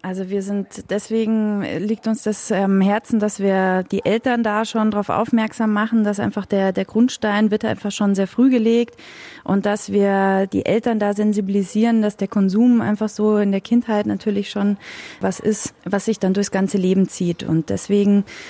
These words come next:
haben wir gesagt, wir müssen ganz früh beginnen, weil wenn dann Jugendliche, junge Erwachsene zu uns kommen und schon hohe Schulden haben,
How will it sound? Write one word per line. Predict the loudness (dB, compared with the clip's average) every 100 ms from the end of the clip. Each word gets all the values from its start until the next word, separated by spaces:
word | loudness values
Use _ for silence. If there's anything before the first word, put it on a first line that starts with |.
| -10 0
haben | 2
wir | 4 2
gesagt, | 2 -2 0
wir | -2
müssen | 0 0
ganz | 0 -2
früh | 2 2
beginnen, | 2 2 4 4 4
weil | 2
wenn | 2 2
dann | 4 2
Jugendliche, | 4 4 4 2 2 2 2
junge | 2 0
Erwachsene | 2 -2 0 -2
zu | 0
uns | -2 -2
kommen | 0 2 2
und | 2
schon | 0 0
hohe | 2 0
Schulden | 0 2 2 2
haben, | 2 0